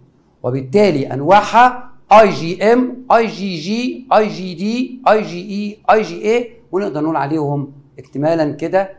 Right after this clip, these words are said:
ماجد. وآدي الشكل اللي يميزهم: آي جي جي، آي جي إيه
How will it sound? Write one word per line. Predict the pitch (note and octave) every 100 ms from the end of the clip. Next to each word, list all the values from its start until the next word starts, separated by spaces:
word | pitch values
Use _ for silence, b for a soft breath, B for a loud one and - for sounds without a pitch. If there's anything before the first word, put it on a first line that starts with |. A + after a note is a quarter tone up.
| _
ماجد. | C#3+ A#2+ G#2 G2 - _ _ _ _ _ _
وآدي | E3 A#3+ C4 G#3+ G#3+ G#3+ - - -
الشكل | B2+ - F3+ F3+ D3+
اللي | C3 G#2+
يميزهم: | C#3 D3+ D3+ D3+ C3 G#2 A#2 _ _ _ _ _ _ _ _ _ _ _ F#3+
آي | A3
جي | G3+ G3 G3+
جي، | D#3+ G#3 B3+ - - - _ _ _ _ _ -
آي | G3 G3
جي | C#3+ F3+ F3+ F3+
إيه | G3 A3 - -